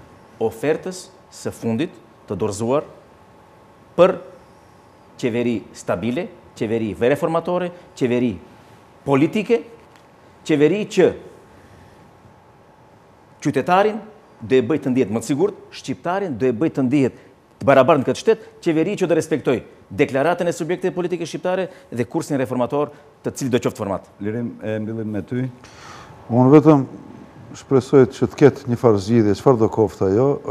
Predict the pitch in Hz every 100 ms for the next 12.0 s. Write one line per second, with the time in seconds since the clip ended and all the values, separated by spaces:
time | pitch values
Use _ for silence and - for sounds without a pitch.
0 | 110 - 131 117 127 107 - 107 117 101
1 | - 107 104 107 98 - 95 90 101 95
2 | 95 92 92 90 87 87 92 85 95 90
3 | 131 - - - - - - - 131 113
4 | 135 - 123 110 - - 113 120 107 95
5 | 98 101 110 98 92 90 117 113 - 139
6 | - - - - 107 113 98 117 - 110
7 | 107 - 113 95 120 110 107 - 123 123
8 | 107 110 104 113 110 101 110 98 - 95
9 | 127 113 110 123 113 117 110 107 101 110
10 | 101 101 107 101 - 101 87 90 98 127
11 | 139 139 - - - - - 113 110 107